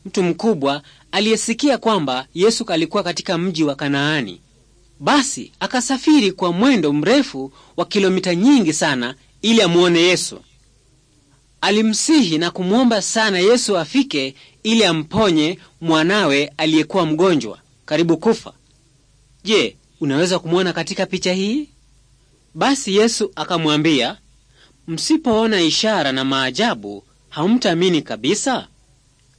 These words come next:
Lakini huyo mtu mkubwa akasema, "Tafadhali, tafadhali, njoo haraka kabla ya mwanangu hajafa." Kisha Yesu akamwambia,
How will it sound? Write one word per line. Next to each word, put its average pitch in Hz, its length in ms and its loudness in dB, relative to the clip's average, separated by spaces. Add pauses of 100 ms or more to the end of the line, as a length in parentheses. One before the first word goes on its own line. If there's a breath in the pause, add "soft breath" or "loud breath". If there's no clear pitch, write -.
(200)
Lakini 262 320 2
huyo 226 380 4
mtu 180 500 0 (200)
mkubwa 180 360 0
akasema, 151 480 -2
"Tafadhali, 403 560 2
tafadhali, 175 640 -2 (400 loud breath)
njoo 233 320 2
haraka 180 600 0
kabla 175 280 0
ya 147 60 0
mwanangu 151 440 0
hajafa." 143 540 -2 (800)
Kisha 214 280 0
Yesu 220 280 2
akamwambia, 156 640 -2